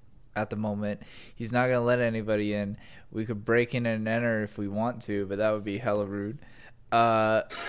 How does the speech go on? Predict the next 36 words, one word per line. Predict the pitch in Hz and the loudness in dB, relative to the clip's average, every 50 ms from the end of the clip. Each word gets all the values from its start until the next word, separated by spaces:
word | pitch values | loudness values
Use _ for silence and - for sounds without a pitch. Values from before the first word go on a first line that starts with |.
| - - - - | -4 -4 -2 0
so | - - - 165 156 156 156 156 156 151 151 147 147 139 - - - - - - - - - - - - - - - - - - - - - | 2 4 6 8 8 10 10 10 8 8 8 6 6 4 0 -4 -10 -20 -20 -20 -20 -20 -20 -20 -20 -14 -10 -10 -10 -10 -12 -20 -20 -18 0
the | 165 147 147 | 4 6 6
only | 147 165 165 165 175 180 170 | 8 8 6 6 6 6 6
way | 151 156 156 156 156 | 8 8 8 10 8
I | 151 | 8
can | 147 160 143 | 6 4 4
think | 151 151 143 | 6 4 4
of | 143 127 | 4 0
luring | 120 117 120 123 127 131 139 143 143 139 | 0 2 4 6 6 8 6 6 4 2
him | 131 127 135 | 2 4 6
out | 143 147 135 | 6 6 6
is | 120 113 117 | 6 4 6
either | 117 120 123 127 127 123 117 | 6 6 6 6 6 4 4
if | - - 123 117 110 - - - - - - - - - - - - - - - - - | 2 2 0 0 0 -2 -8 -12 -12 -14 -16 -18 -20 -20 -20 -20 -20 -20 -20 -16 -8 -4
we | 131 123 | 0 4
got | 135 139 143 139 143 | 6 6 6 6 4
some | - - 156 147 | 2 2 2 2
of | 139 135 | 2 2
those | 143 139 131 123 123 117 | 4 4 4 4 0 -4
meat | 113 117 113 123 156 165 - - - | -4 -4 -4 -2 -4 -4 -6 -8 -2
pies | - 139 127 127 123 123 123 131 143 156 160 156 156 - | 4 6 6 8 8 8 8 8 8 6 6 4 0 0
or, | 139 135 131 139 180 - - 370 359 - - | 2 6 8 8 8 8 8 8 8 10 10
<laughs> | 240 247 - - 320 285 - | 10 10 10 10 8 10 12
like, | - 302 285 - - - - - 180 - - - 330 320 285 - | 12 12 12 10 4 -2 0 2 2 2 0 0 2 4 4 4
we, | - 185 185 180 175 175 175 170 170 - - | 6 6 6 6 6 6 4 4 2 0 0
we | - 160 160 165 160 156 156 | 2 4 6 6 6 4 4
wait | - 143 147 147 | 4 6 6 6
until | 151 151 165 170 | 6 4 4 4
the | 156 156 | 2 2
festival | 156 165 - 190 - - 147 127 117 117 113 | 2 2 0 0 -2 -4 -4 -2 -2 -2 -2
and | 117 120 117 | -4 -6 -6
see | - 135 127 | -4 -2 -2
if | 120 135 | -2 -2
he | - 147 | -4 -6
comes | 143 143 139 139 - - | -6 -6 -6 -6 -2 0
out. | 62 58 55 - - - | 0 0 0 0 -4 -8